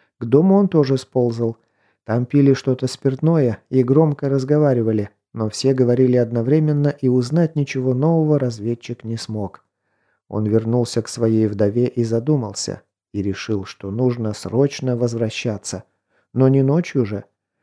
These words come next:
Опять же, как понял Сашка, вдова под боком. Выехал Агафон рано утром и гнал Саврасова, не жалея того.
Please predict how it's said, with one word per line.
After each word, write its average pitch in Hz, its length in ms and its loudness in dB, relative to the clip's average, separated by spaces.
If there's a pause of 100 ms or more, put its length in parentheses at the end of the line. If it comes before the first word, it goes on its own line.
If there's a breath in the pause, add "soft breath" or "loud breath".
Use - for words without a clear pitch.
(240)
Опять 185 380 2
же, 185 140 2
как 156 260 -2
понял 139 320 4
Сашка, 156 600 -2
вдова 110 480 -4
под 139 200 -2
боком. 135 440 0 (640)
Выехал 107 560 -2
Агафон 113 420 0
рано 113 300 0
утром 135 380 2
и 123 180 -2
гнал 135 340 -2
Саврасова, 127 680 -2
не 120 160 -4
жалея 117 400 0
того. 104 440 -6